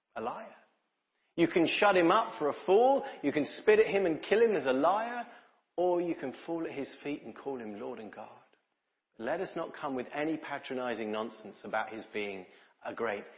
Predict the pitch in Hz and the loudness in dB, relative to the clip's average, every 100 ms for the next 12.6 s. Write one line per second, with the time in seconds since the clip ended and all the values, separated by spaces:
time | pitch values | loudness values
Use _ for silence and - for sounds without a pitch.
0 | _ _ 117 98 92 - 107 - 98 87 | _ _ -10 -10 -10 -12 -14 -14 -16 -18
1 | - _ _ - 95 - - 104 - 98 | -20 _ _ -20 -20 -18 -12 -12 -12 -14
2 | 87 110 - 107 107 98 92 - 98 92 | -12 -12 -12 -14 -12 -12 -12 -16 -16 -18
3 | - 98 - 107 - _ _ _ _ - | -18 -16 -16 -18 -20 _ _ _ _ -6
4 | 123 117 117 123 - 117 - - - _ | -6 -4 -6 -6 -8 -8 -8 -14 -20 _
5 | 101 90 - _ _ _ - 104 95 101 | -12 -12 -16 _ _ _ -12 -10 -10 -12
6 | 92 92 - _ _ - 104 90 - - | -12 -16 -20 _ _ -10 -8 -8 -14 -18
7 | - - - _ _ _ _ _ _ _ | -18 -18 -20 _ _ _ _ _ _ _
8 | - 123 113 117 127 110 113 - - 131 | 0 0 0 -2 -2 -4 -8 -10 4 4
9 | 127 110 107 - 123 95 95 - - _ | 4 -2 -6 -4 -4 -4 -8 -12 -18 _
10 | _ _ _ - 135 123 107 - 104 - | _ _ _ 2 2 4 -2 -4 -6 -4
11 | 113 107 107 - _ _ - - 127 131 | -4 -4 -10 -18 _ _ -20 -6 0 2
12 | 139 127 135 123 139 120 | 4 2 0 4 4 2